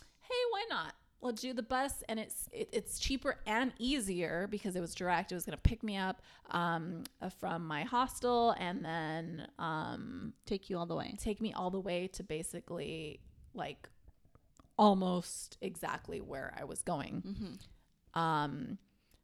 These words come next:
Speaker 1: so it's like, "Why not?" Sleeper buses are just not for me.
Speaker 2: <laughs>
Speaker 1: They
Speaker 2: That's why not.
Speaker 1: are, yeah. Uh, it's just, no. I,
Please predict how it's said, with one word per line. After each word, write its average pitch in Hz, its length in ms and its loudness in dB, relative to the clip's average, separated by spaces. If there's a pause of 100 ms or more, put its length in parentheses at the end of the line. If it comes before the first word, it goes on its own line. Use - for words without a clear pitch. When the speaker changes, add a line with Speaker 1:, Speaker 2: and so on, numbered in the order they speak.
Speaker 1:
so - 60 -14
it's 175 80 -6
like, 160 120 -4
"Why - 180 -4
not?" - 240 -6 (1700)
Sleeper - 580 2
buses 226 300 2
are 190 80 4
just 175 180 -8
not - 200 -6
for 165 100 -6
me. 160 240 -4 (160)
Speaker 2:
<laughs> - 200 -20
Speaker 1:
They 247 760 6
Speaker 2:
That's 208 200 12
why 214 120 12
not. 208 100 12
Speaker 1:
are, 208 280 10 (100)
yeah. 202 420 6 (380)
Uh, 196 480 12 (100)
it's 214 240 10
just, 226 220 10 (420)
no. 165 280 -4 (760)
I, 156 380 4